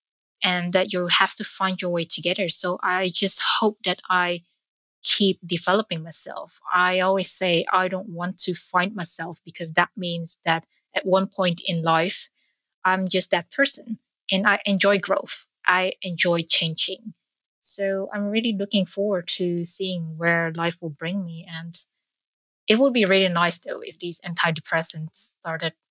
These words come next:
working properly and I wouldn't feel up and down all the time. Uh, but I'm working on that.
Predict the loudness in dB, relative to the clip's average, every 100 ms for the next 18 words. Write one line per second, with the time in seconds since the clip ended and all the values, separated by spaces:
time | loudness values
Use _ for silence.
0 | _ -10 -8 -4 -4 -2 -6 -4 0 2
1 | 2 -2 -14 -20 _ _ 0 2 0 -4
2 | -4 -8 -2 0 0 0 0 -2 -2 -2
3 | -2 -4 0 2 2 2 -4 -8 -8 -8
4 | -4 -2 -2 -4 -12 _ _ _ _ _
5 | 2 2 4 4 4 2 0 -2 -2 2
6 | 2